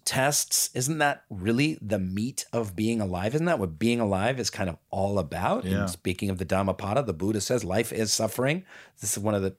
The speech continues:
Speaker 1: the Four Noble Truths that, you know, life is, is suffering.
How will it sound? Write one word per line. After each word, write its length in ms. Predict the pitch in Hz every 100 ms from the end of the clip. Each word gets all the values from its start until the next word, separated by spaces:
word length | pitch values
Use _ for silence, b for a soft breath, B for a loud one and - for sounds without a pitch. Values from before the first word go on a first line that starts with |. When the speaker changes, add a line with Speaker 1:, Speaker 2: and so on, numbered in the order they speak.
| -
Speaker 1:
the 100 | 98
Four 300 | - 107 107
Noble 380 | 104 107 101 98
Truths 720 | - 104 120 185 185 - -
that, 300 | 95 92 90 b b b -
you 100 | 113
know, 80 | 98
life 380 | 90 98 127 -
is, 400 | 110 113 - - _ _
is 420 | 117 135 139 - -
suffering. 640 | - 147 131 160 175 180